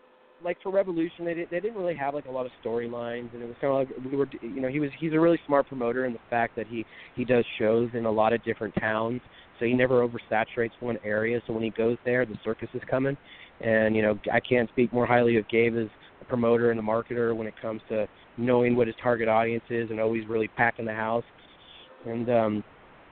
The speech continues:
so when he wanted me to do this, I, you know, like, I was starting to kinda get a little burnt out just 'cause I felt like it was just a little, you know, we, so-, sometimes we were just doing the same kind of matches, that there was really no, like, you know, payoff to it. It was just the match, you know?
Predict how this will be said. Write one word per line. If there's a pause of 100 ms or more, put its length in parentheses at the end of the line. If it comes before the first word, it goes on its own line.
(260)
so
when
he
wanted
me
to
do
this,
I, (100)
you
know,
like, (400)
I
was
starting
to
kinda
get
a
little
burnt
out
just
'cause
I
felt
like
it
was
just
a
little, (420)
you
know,
we, (140)
so-,
sometimes
we
were
just
doing
the
same
kind
of
matches,
that
there
was
really
no,
like,
you
know,
payoff (100)
to
it.
It
was
just
the
match, (120)
you
know?